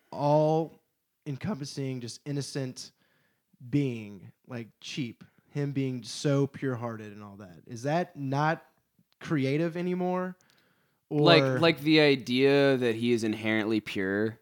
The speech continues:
Speaker 1: just, yeah, do you find his character creative?
Speaker 2: Uh, I don't know. Creative is one thing, and then there's, like, is it cheap? Like, I don't, I don't know. I,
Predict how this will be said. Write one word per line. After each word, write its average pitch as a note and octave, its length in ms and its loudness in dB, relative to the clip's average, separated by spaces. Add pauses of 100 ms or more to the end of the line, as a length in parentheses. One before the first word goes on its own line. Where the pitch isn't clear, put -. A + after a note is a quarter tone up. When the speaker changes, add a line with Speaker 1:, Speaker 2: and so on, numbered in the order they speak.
(140)
Speaker 1:
just, G#3+ 220 -10
yeah, G3 220 2
do C3 140 -6
you G3 140 -4
find A#3 300 -4
his G3+ 160 -6
character D#3+ 360 -4
creative? A2 560 -12 (1200)
Speaker 2:
Uh, C4 520 4 (840)
I - 40 -4
don't D#4 100 2
know. D3+ 80 4
Creative G#3 580 6
is C3+ 160 2
one D3+ 240 0
thing, F2 460 -8
and A#2 160 -2
then B2+ 160 2
there's, B2 380 -2
like, A2 400 -4 (420)
is A#2 160 -2
it G#2+ 160 -4
cheap? C#3 460 -2 (960)
Like, D3 100 -4
I C#3 180 0
don't, D3 120 -2
I D3 160 -2
don't F3+ 100 0
know. G2 260 -2
I, - 140 2